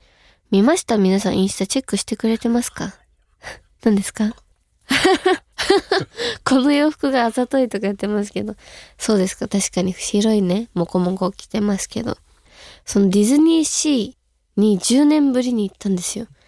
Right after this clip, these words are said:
あの、小学校六年生の時に初めて東京に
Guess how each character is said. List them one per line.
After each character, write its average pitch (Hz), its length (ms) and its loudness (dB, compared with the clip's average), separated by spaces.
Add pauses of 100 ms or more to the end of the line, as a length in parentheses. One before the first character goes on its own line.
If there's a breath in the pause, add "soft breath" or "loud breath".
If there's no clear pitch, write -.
(320 soft breath)
あ 196 60 0
の、 190 100 2
小 247 220 2
学 262 200 0
校 196 180 0
六 190 260 0
年 240 200 2
生 190 180 -2
の 185 100 -2
時 - 280 -4
に 202 100 2
初 208 260 0
め 381 120 4
て 196 180 -4
東 190 180 -2
京 185 240 -2
に 208 320 0